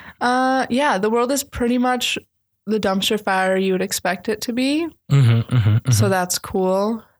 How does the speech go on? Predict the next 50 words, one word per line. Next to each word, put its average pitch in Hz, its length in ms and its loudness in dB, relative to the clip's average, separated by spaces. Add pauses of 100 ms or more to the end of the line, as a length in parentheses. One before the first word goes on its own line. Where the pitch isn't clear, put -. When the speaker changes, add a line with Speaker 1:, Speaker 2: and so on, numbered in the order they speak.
(1600)
Speaker 1:
Working 190 300 0
out 185 200 0
well. 190 480 -2 (180)
Speaker 2:
Any, 139 220 4
nothing 143 440 2
else 143 220 2
exciting 147 380 0
happened, 151 360 2
really? 156 280 2 (500)
Speaker 1:
I 220 60 0
mean, 262 460 0
I 220 80 0
don't 254 160 0
know 269 80 0
whether 262 180 2
or 247 40 0
not 247 120 2
you're 226 120 0
baiting 233 360 0
me 240 140 0
to 226 100 0
say 220 220 0
something 240 280 0
exciting 254 360 0
that 262 120 0
happened, 269 460 0
'cause 226 140 -2
I 160 60 4
Speaker 2:
No. 151 180 4
Speaker 1:
can't 214 160 0
think 214 180 -2
of 220 100 0
anything 156 360 0
Speaker 2:
I 156 40 0
literally 156 420 2
Speaker 1:
exciting. - 60 0
Speaker 2:
don't 127 220 0
know. 127 240 0 (300)
Speaker 1:
Yeah, 226 320 0
I 202 120 0
have, 233 300 -2
I 202 280 -2 (500)
was 220 160 -2
sort 226 160 0
of 208 80 -2
checked 220 340 -2
out 208 300 -2
this 202 180 -2
week 202 260 -4
myself, 196 760 -2